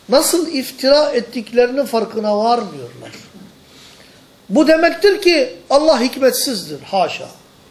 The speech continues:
Allah bu işi bilmiyor. Nitekim şeytan da böyle demişti.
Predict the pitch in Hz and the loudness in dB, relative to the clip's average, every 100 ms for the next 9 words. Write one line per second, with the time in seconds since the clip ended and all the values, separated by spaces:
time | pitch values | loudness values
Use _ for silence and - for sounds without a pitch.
0 | _ _ _ - - 302 370 370 330 403 | _ _ _ -20 -2 2 4 4 6 4
1 | 403 311 349 381 381 339 254 170 - - | 4 2 4 4 4 2 2 2 -2 -10
2 | _ _ _ _ _ _ _ _ _ _ | _ _ _ _ _ _ _ _ _ _
3 | _ _ _ _ _ _ _ - _ _ | _ _ _ _ _ _ _ -20 _ _
4 | _ _ _ - 180 196 - - - - | _ _ _ -20 -20 -20 -20 -20 -20 -14
5 | - 254 330 320 359 311 294 294 311 311 | -8 -2 0 2 -2 2 0 2 2 4
6 | 285 202 190 170 151 147 143 131 - | 2 2 0 0 -4 -8 -12 -16 -18